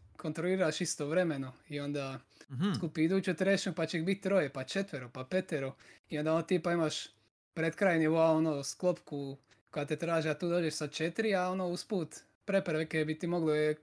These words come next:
Speaker 1: ubit kojega i onda, ka, challenge je dovesti ih dovoljno do kraja nivoa za aktivira sklopku. I, ono, to
Speaker 2: Mhm.
Speaker 1: mi je baš baza, to mi je najviše upalo u oči za sad, ovo nisam, ono,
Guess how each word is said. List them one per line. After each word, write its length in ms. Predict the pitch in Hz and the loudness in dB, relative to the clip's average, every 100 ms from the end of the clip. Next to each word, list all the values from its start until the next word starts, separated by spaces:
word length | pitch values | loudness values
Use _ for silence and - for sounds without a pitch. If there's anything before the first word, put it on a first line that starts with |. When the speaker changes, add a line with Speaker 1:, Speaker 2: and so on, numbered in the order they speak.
| _ - | _ -8
Speaker 1:
ubit 260 | 185 175 180 | -2 0 -2
kojega 460 | - 147 151 139 131 | 0 2 2 2 -2
i 80 | |
onda, 220 | 139 135 131 | -4 -6 -6
ka, 280 | 156 143 135 _ _ _ _ _ _ _ _ | -4 -4 -4 _ _ _ _ _ _ _ _
challenge 360 | - 175 175 160 | 0 2 4 4
je 40 | |
dovesti 400 | 156 156 180 - | 4 4 2 0
ih 60 | 156 | -2
dovoljno 320 | 156 170 151 | 0 0 0
do 100 | 135 | -4
kraja 400 | 143 160 143 139 | -4 -2 -2 -4
nivoa 400 | 139 139 151 151 | -4 -2 -2 -2
za 100 | 139 | -2
aktivira 500 | 139 - 139 151 147 | -6 -6 -6 -4 -4
sklopku. 540 | 127 - - 147 - - _ _ _ - | -6 -8 -4 -4 -6 -20 _ _ _ -16
I, 160 | 117 | -8
ono, 120 | 131 254 | -4 -2
to 60 | 247 | -2
Speaker 2:
Mhm. 140 | 139 | -4
Speaker 1:
mi 60 | 123 | -6
je 60 | |
baš 160 | 127 131 - _ - _ _ _ _ _ - | -8 -8 -12 _ -20 _ _ _ _ _ -10
baza, 560 | 156 151 190 190 143 131 | -4 2 4 4 2 -2
to 140 | 165 | -2
mi 100 | 151 | 0
je 60 | 151 | 0
najviše 340 | 156 139 - | 0 -2 -8
upalo 300 | 127 143 139 | -10 -8 -6
u 40 | |
oči 240 | 127 123 131 | -8 -10 -12
za 160 | 127 | -10
sad, 240 | 131 - 123 | -8 -8 -10
ovo 160 | 127 | -8
nisam, 420 | 127 135 131 139 127 | -6 -6 -6 -6 -8
ono, 340 | 127 135 123 | -10 -12 -14